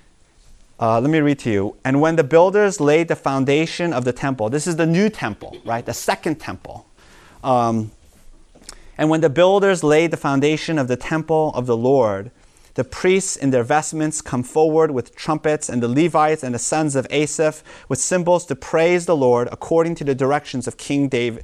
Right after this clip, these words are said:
David, king of Israel." So they lay down the foundation, right, which is the most essential step. Um, and then they have, like,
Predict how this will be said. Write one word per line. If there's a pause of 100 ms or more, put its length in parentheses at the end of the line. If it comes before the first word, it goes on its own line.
(180)
David,
king
of
Israel." (300)
So
they
lay
down
the
foundation,
right,
which
is (520)
the
most
essential
step. (680)
Um,
and
then
they
have,
like,